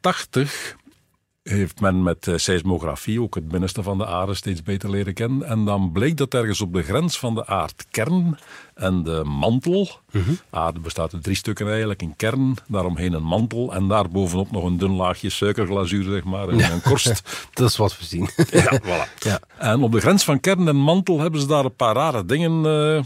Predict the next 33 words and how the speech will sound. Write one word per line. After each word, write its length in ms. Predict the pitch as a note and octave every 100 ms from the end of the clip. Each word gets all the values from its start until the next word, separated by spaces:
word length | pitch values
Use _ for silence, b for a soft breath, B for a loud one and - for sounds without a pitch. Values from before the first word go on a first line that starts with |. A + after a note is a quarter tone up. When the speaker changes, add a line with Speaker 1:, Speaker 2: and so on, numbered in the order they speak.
| D3+
Speaker 1:
ontdekt. 640 | C3+ - E3 - - - _ B B B
Ze 160 | B -
hebben 200 | G2 G#2
dat 160 | F#2+ -
voor 100 | G#2
het 100 | -
gemak 580 | G#2+ A#2+ - - - -
Large 600 | G#2 B2 D3+ D3+ - -
Low 380 | G#2+ D3 D#3 -
Velocity 680 | F2+ G#2 D3 G3 D3+ - E3+ C#3+
Provinces 760 | D3 F#3+ C#3 F3+ D3+ F3 - -
genoemd. 560 | A#2+ D3+ E3+ E3+ - -
Speaker 2:
Mhm. 220 | F#2+ C#3+ -
Speaker 1:
Dingen 340 | F#2+ B2 A2
van 120 | F#2
het 140 | E2+ -
formaat 420 | F2+ F2+ F#2+ -
van 180 | F#2+ F2
een, 360 | F2 E2+ E2
eh, 60 | D#2+
ja, 460 | D#2 G#2 F2 D#2+ - - B B B B B
van 160 | - F#2+
een 60 | F#2
continent 500 | F#2+ E2 F2+ A#2 C#3
ongeveer. 380 | C3+ B2+ C#3+
Eentje 260 | C3+ A2 -
onder 200 | G2 F2+
Afrika, 480 | A2 - C3 C#3 C3
eentje 260 | A#2+ G2+
onder 160 | G#2 F#2
de 60 | F2
Stille 220 | A2 G#2+
Oceaan. 640 | F#2+ - F#2+ C#3+ D#3 G#2+